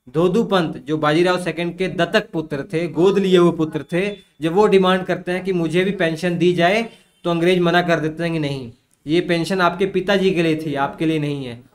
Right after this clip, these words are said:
और आप तो वैसे भी गोद लिए हुए पुत्र हैं, इस कारण से आपको नहीं मिलेगी। और होता क्या है, अठारह सौ सत्तावन की क्रांति में धोंदू पंत भी हिस्सा लेते हैं भैया।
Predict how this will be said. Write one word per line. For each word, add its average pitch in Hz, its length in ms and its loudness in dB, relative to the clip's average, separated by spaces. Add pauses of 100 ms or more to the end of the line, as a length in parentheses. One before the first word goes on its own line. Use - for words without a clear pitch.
और 160 120 0
आप 175 240 6
तो 185 80 2
वैसे 165 300 4
भी 190 400 0 (640)
गोद 180 240 6
लिए 190 180 6
हुए 185 180 6
पुत्र 175 320 -4
हैं, 156 300 -8 (200)
इस 160 140 -10
कारण 170 260 0
से 175 160 -4
आपको 156 240 -2
नहीं 151 180 -2
मिलेगी। 123 440 -6 (540)
और 165 480 2
होता 156 300 -2
क्या 165 180 -4
है, 120 340 -14 (120)
अठारह 160 360 -2
सौ 170 120 -8
सत्तावन 160 360 -6
की 160 80 -4
क्रांति 147 360 -8
में 160 180 -4
धोंदू 139 280 -8
पंत 139 300 -10
भी 151 120 -4
हिस्सा 127 260 -8
लेते 113 280 -10
हैं 113 120 -14
भैया। 110 240 -16